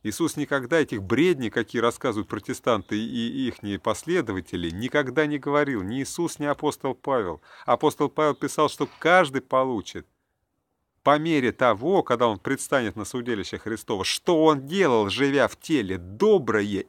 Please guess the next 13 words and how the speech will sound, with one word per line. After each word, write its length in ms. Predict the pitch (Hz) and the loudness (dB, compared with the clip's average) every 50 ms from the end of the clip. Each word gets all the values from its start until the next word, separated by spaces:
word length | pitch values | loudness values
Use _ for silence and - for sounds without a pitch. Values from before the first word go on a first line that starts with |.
| _ | _
или 480 | 226 220 208 185 135 104 98 95 - - _ | -4 -2 -2 -2 -2 -2 -4 -4 -6 -6 _
худое. 880 | - - - - 151 151 135 143 175 190 151 101 87 87 90 85 76 - _ _ _ _ _ _ _ _ _ _ _ _ _ _ | -16 -16 -4 -2 0 0 0 0 0 0 0 -2 -4 -6 -8 -10 -10 -12 _ _ _ _ _ _ _ _ _ _ _ _ _ _
Павел 300 | - 139 117 104 113 113 | 4 4 4 4 2 0
не 140 | 110 117 123 | -2 -4 -6
исключал 500 | 113 - - 139 139 - - 156 151 127 | -6 -4 -4 -4 -4 0 0 2 2 2
о 40 | 113 | 2
худом, 360 | - - 131 123 131 131 113 | 0 -2 4 6 6 8 8
он 120 | 117 123 | 6 2
писал 360 | 110 - 135 - - 147 143 143 | 2 2 0 4 6 8 8 8
этой 220 | 147 135 - 131 | 8 6 6 2
же 80 | 127 123 | 2 4
Коринфской 480 | - 135 135 147 147 127 - - 123 | 6 6 6 6 4 2 0 -2 -2
церкви, 500 | 110 - 131 151 156 143 - - 110 - | 2 4 6 6 6 6 4 0 -2 -2